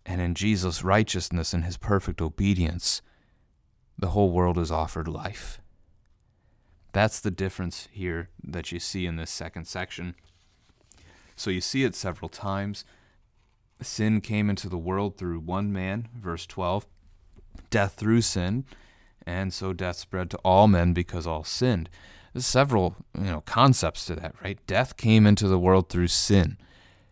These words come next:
Christians, evolution is flat out a lie and incorrect, wrong, a rejection of Scripture, right? The very first death of man in creation is Adam,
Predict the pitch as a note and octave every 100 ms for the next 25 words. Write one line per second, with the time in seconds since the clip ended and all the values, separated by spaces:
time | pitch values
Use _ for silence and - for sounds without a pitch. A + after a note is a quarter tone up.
0 | _ _ _ _ - A#2+ A#2+ - D#3 D#3
1 | - - G#2 G#2 A2+ G2 F#2+ - A2 -
2 | F#2 E2 D#2+ D#2+ F2 E2+ D2+ D2+ _ _
3 | - - E2 E2+ E2+ - F#2 F2 - G2
4 | E2 - - F2 F2 D2+ E2 G2 - -
5 | - F#2 E2+ E2+ F2+ F2 - F#2 - -
6 | - B2 A2 - - _ _ _ _ _
7 | - E2+ F#2+ - - _ - F#2+ D#2+ F2
8 | F2+ A2+ A#2+ - F2+ G#2+ - - G2 E2+
9 | G2 A#2 - G#2+ F2+ F2+ G#2+ F#2+ F2 -
10 | F#2+ F#2+ - F#2 F#2 G2+ - E2 - F2
11 | - - A2 G#2 E2+